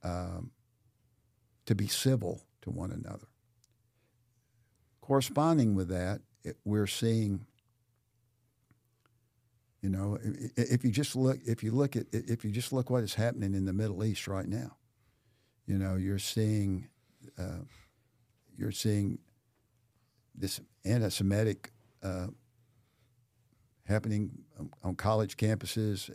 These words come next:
that, but you're also seeing people reacting a-, a-, as, as, as innocent victims in Palestine are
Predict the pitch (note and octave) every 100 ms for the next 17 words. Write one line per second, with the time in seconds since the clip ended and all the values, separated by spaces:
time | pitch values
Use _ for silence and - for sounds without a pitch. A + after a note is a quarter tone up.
0 | A#2 - - _ _ - G#2+ - - _
1 | _ _ _ - G#2+ A2+ G#2+ C3 B2+ A2+
2 | G#2+ - G#2+ G#2 G2 G#2 G#2 G2 F2+ F#2+
3 | G#2 G2+ G2+ G2 G2 F#2 A2 - - -
4 | B2+ - - F2 - - _ _ _ _
5 | - F#2+ - _ G#2+ B2 A2+ - A#2 -
6 | _ _ _ _ _ A2 G#2+ - G#2 G2+
7 | - - G2 G2 - G#2 A2+ - G#2 G#2+
8 | G#2+ - E2+